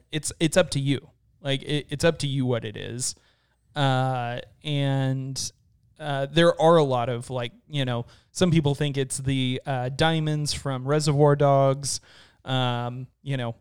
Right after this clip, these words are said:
on and on and on. But kinda interestingly, it was, uh,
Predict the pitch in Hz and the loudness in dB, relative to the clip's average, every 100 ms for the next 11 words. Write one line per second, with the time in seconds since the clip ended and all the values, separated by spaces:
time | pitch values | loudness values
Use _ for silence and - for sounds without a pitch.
0 | - 170 156 139 135 131 139 135 127 - | -2 2 2 2 0 -2 -2 -2 -4 -12
1 | _ - 170 - 214 233 147 151 151 - | _ 2 2 4 0 0 -2 0 0 0
2 | 135 123 123 123 - _ _ _ _ _ | -4 -4 -4 -4 -6 _ _ _ _ _
3 | _ _ _ _ _ 180 170 165 160 143 | _ _ _ _ _ 2 4 4 4 2
4 | 135 143 135 131 | 2 2 2 0